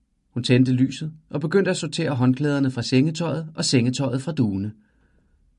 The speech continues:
Der var ti store skabe med høje stabler af nydeligt foldet linned, som aldrig blev brugt. Yvette åbnede sommetider skabene for at beundre den fredelige samling.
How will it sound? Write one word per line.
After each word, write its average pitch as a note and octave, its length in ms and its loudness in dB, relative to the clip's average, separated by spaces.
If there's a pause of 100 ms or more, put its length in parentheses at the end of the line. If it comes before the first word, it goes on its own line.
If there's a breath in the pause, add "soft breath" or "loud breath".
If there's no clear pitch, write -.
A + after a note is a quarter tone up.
(720)
Der C3 60 2
var C#3 100 4
ti D3+ 240 -4
store B2 340 -2
skabe A2+ 420 -2
med A#2+ 120 2
høje A2+ 300 0
stabler B2 500 -2
af A2+ 120 -2
nydeligt B2 380 0
foldet B2 320 2
linned, A#2 320 2
som C3+ 200 -4
aldrig A#2 340 -4
blev D#3 120 -8
brugt. - 380 -14 (1500)
Yvette A2+ 480 0
åbnede A2+ 340 -2
sommetider A2 480 -2
skabene G#2+ 440 -2
for A#2+ 120 -4
at A#2+ 80 -6
beundre C3 420 -4
den B2+ 180 -2
fredelige A#2 500 -2
samling. G2 460 -8